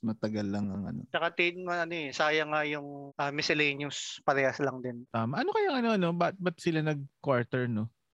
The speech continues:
Speaker 3: Hanggang ngayon ba? Wa-, may
Speaker 2: Kasi,
Speaker 3: balita
Speaker 2: ano,
Speaker 3: pa kayo?
Speaker 2: eh, ah, parang ganun pa rin ata, eh. O,
Speaker 3: Ah,
Speaker 2: tara,
Speaker 3: okay.
Speaker 2: binalik,
Speaker 1: Panay may ari
Speaker 2: ginawa
Speaker 1: ata kasi nun, di ba?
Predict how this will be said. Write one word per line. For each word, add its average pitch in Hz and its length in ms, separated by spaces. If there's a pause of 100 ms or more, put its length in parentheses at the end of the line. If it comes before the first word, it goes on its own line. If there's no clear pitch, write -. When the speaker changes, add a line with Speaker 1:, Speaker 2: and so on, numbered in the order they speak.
(120)
Speaker 3:
Hanggang 262 240
ngayon 214 160
ba? 131 160
Wa-, 135 160
may 151 160
Speaker 2:
Kasi, 147 160
Speaker 3:
balita 254 160
Speaker 2:
ano, - 80
Speaker 3:
pa 123 80
kayo? 110 240
Speaker 2:
eh, 135 40 (200)
ah, 147 640
parang 151 400
ganun 151 240
pa 147 80
rin 139 160
ata, 131 320
eh. 120 160 (320)
O, - 0
Speaker 3:
Ah, 180 80
Speaker 2:
tara, 165 240
Speaker 3:
okay. 104 160
Speaker 2:
binalik, 175 320
Speaker 1:
Panay - 0
may 180 160
ari 170 320
Speaker 2:
ginawa 165 160
Speaker 1:
ata 165 240
kasi 160 240
nun, 180 160
di 143 160
ba? 147 160